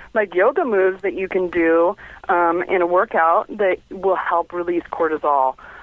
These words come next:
Um, and singing is one of the quickest ways to get that energy out.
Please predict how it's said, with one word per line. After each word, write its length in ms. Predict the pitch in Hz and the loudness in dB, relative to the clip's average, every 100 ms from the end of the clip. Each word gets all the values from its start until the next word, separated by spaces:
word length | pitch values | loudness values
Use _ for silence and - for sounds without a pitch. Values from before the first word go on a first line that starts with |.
| - - | -10 -2
Um, 500 | 160 156 151 156 156 - - _ | 0 0 0 -2 -6 -14 -20 _
and 520 | 185 175 175 170 165 - - - | -2 0 2 2 0 -4 -18 -8
singing 640 | 214 220 302 180 214 262 - - | -2 0 0 0 0 -4 -8 -4
is 260 | 202 202 | -2 -2
one 200 | 196 202 | -2 -2
of 100 | 220 | 0
the 160 | 208 208 - | 0 -2 -2
quickest 320 | 208 233 - | -6 -6 -2
ways 180 | 214 233 | -2 -2
to 60 | 220 | -4
get 180 | 240 - | -4 -2
that 180 | 208 - | -2 -2
energy 480 | 180 202 214 220 202 | -2 0 0 -2 0
out. 340 | 269 180 - | 2 0 -4